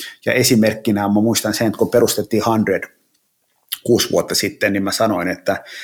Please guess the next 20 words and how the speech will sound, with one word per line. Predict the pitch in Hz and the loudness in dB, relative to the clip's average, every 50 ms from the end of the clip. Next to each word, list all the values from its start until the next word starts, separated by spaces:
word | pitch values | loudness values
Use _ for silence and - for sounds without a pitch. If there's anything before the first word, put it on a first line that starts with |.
| - - - | -16 -6 -4
meidän | 110 104 - | -4 -2 2
tavoitteena | - 113 113 110 104 110 - 101 95 95 92 | 2 4 4 4 2 2 0 0 0 0 0
on | 92 92 | -2 -2
olla | 92 92 92 | 0 0 0
maailman | 92 101 101 98 95 92 87 | 0 0 0 0 0 -2 -2
paras | 87 101 101 92 92 - - - - - | -2 0 0 0 0 -2 -4 -6 -4 0
koulutusinnovaatioiden | - 104 95 95 98 - - - - 107 107 92 90 85 85 85 76 - - 82 80 90 87 | 2 4 4 4 2 0 -2 -4 -2 -2 0 0 0 0 0 -2 -2 -2 -2 -2 0 0 0
asiantuntija | 87 - - - 76 82 - - 78 80 80 - 95 80 76 - - _ _ - - - - - _ | 0 0 -2 -4 -6 -6 -6 -6 -8 -8 -6 -6 -6 -4 -4 -6 -10 _ _ -20 -18 -18 -20 -14 _
yhdessä | - 101 101 104 - - - - | -4 -2 0 0 0 -2 0 0
paneelissa. | 110 107 101 87 76 - - - - - - | 2 2 2 2 0 0 -2 -2 -2 -2 -2
Niin | 87 85 - - - _ _ - 104 95 - - | -2 -4 -6 -6 -8 _ _ -8 -8 -8 -6 -2
paneelissa | - 104 101 95 85 85 - - 117 | 0 0 2 2 0 0 2 2 2
ollut | 104 101 101 - | 0 0 0 0
toinen | 110 104 104 98 | 0 2 2 2
ihminen | 98 101 87 101 95 95 92 | 0 -2 -2 -2 -2 -2 -2
alkoi | 95 95 - 110 107 | -2 -2 0 2 2
nauraa | 110 107 104 98 90 90 90 | 4 4 4 4 2 2 0
ja | 87 90 | 0 0
sanoi, | - - 90 - 156 160 - | -2 -2 -2 -2 -4 -4 -6
että | - - 87 87 | -4 -4 -4 -6